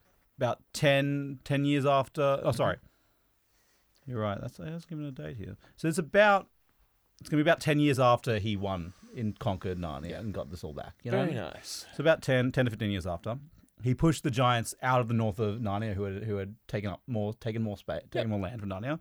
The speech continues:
Speaker 3: Yep, yep, yep.
Speaker 1: Um, and rebuilt the Narnian navy
Speaker 2: Hmm.
Speaker 1: and, uh, connected the Lost Islands.
Speaker 2: Hmm.
Speaker 1: If I'm honest, um, I don't know if that land's really belonged to him, if it's been hundreds of years, but we'll, we'll leave it.
Speaker 3: Oh,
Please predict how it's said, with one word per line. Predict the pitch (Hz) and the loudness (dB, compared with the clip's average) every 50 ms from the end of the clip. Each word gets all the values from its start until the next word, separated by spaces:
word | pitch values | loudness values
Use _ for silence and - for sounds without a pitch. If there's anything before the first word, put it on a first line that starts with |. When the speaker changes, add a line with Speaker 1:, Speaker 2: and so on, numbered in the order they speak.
| - - | -8 -6
Speaker 3:
Yep, | 196 208 - - | -6 -6 -6 -6
yep, | 156 156 151 | -8 -8 -8
yep. | 151 143 - 117 | -8 -8 -4 -2
Speaker 1:
Um, | 113 113 113 117 135 | 0 2 2 2 2
and | - 127 123 117 113 | 0 0 0 2 4
rebuilt | 143 160 180 165 147 147 139 143 139 - 113 | 4 4 4 6 4 4 4 4 0 -2 0
the | 117 120 120 117 | 2 2 4 4
Narnian | 110 110 107 104 104 107 104 98 | 2 2 2 2 2 2 0 0
navy | 98 104 110 120 123 127 160 175 185 175 - - - | 0 0 -2 -2 -2 -4 -4 -6 -6 -8 -10 -14 -16
Speaker 2:
Hmm. | - 277 262 156 - | -12 -10 -10 -6 -2
Speaker 1:
and, | 113 113 110 110 110 107 110 110 110 107 104 104 107 - - | -2 0 0 0 0 0 0 0 0 0 0 0 -2 -4 -4
uh, | - 113 101 101 101 - | -4 -2 -2 -2 -2 -2
connected | - 127 120 - - 113 | 0 0 0 0 -2 -4
the | 113 110 | -2 0
Lost | 104 98 92 - - - | 0 0 -2 -4 -6 -6
Islands. | - 85 85 85 73 - 92 - - - _ _ _ _ - | -6 -4 -4 -6 -8 -10 -14 -16 -20 -20 _ _ _ _ -10
Speaker 2:
Hmm. | 240 143 - _ _ _ _ _ - - - _ | -10 -10 -10 _ _ _ _ _ -20 -20 -6 _
Speaker 1:
If | 165 - - | -2 0 2
I'm | 233 311 262 | 2 2 2
honest, | 147 123 120 143 170 - - - 151 127 - _ _ _ _ _ _ _ _ _ _ _ - | 2 0 0 -2 -4 -4 -8 -10 -12 -12 -12 _ _ _ _ _ _ _ _ _ _ _ -2
um, | 127 131 139 143 143 147 147 156 - - | 0 2 4 4 4 2 0 -2 -4 -6
I | 247 - | -4 -4
don't | 349 - - | -2 -2 0
know | 139 139 151 170 185 | 0 2 0 0 -2
if | 180 175 - | -4 -4 -4
that | - 175 180 | -6 -6 -4
land's | 165 165 160 165 170 170 165 - | -4 -2 -2 -2 -2 -4 -6 -4
really | - 131 156 165 170 | -4 -4 -2 -2 -4
belonged | 139 147 147 160 175 170 | -4 -2 -2 -2 -4 -4
to | - 180 | -6 -8
him, | 190 185 | -8 -8
if | 143 160 147 | -8 -8 -10
it's | 147 160 - _ | -10 -12 -12 _
been | - 156 156 | -6 -6 -4
hundreds | 131 147 156 151 147 139 | -4 -4 -4 -6 -8 -8
of | 151 | -10
years, | 156 165 175 _ | -10 -10 -10 _
but | - - - - _ | -14 -14 -14 -14 _
we'll, | - 190 185 | -12 -10 -10
we'll | 160 160 160 160 147 | -8 -8 -10 -8 -6
leave | 120 104 101 95 | -6 -6 -6 -6
it. | 117 - - _ _ _ - - - - - _ _ _ _ _ _ _ _ _ _ 143 | -8 -10 -12 _ _ _ -20 -20 -20 -20 -20 _ _ _ _ _ _ _ _ _ _ -20
Speaker 3:
Oh, | 131 151 180 190 196 190 190 185 180 175 165 156 147 127 | -16 -14 -12 -12 -10 -10 -10 -10 -12 -12 -12 -14 -14 -16